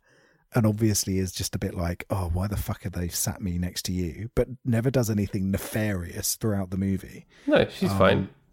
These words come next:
Speaker 2: She's
Speaker 1: which is
Speaker 2: appropriately
Speaker 1: fine.
Speaker 2: annoyed by her stupid boyfriend.
Speaker 1: <laughs> Yes, when she tells him to go and stand over there and then,
Speaker 2: Yeah.
Speaker 1: like, a bit, bit further back.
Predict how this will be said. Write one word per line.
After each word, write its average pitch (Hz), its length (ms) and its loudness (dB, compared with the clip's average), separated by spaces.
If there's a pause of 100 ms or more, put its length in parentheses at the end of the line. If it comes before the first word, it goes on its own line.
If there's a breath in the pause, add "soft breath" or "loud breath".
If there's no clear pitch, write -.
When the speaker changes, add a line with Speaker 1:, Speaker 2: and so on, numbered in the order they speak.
(160)
Speaker 2:
She's 139 260 4
Speaker 1:
which 135 80 4
is - 20 0
Speaker 2:
appropriately 123 500 10
Speaker 1:
fine. 107 80 12
Speaker 2:
annoyed 110 260 10
by 101 180 8
her 101 140 4
stupid - 400 -2
boyfriend. 104 480 0 (680)
Speaker 1:
<laughs> - 460 2
Yes, - 500 4
when 127 120 4
she 123 120 0
tells 123 320 0
him 120 80 0
to 117 80 -4
go 117 120 0
and 110 140 0
stand 98 320 0
over 95 220 0
there 87 300 -2 (240)
and 87 160 -6
then, 87 120 -4
Speaker 2:
Yeah. 87 220 0
Speaker 1:
like, 92 100 -8
a 98 40 -12
bit, 101 200 -6 (220)
bit 80 160 -8
further 82 220 -8
back. 87 360 -10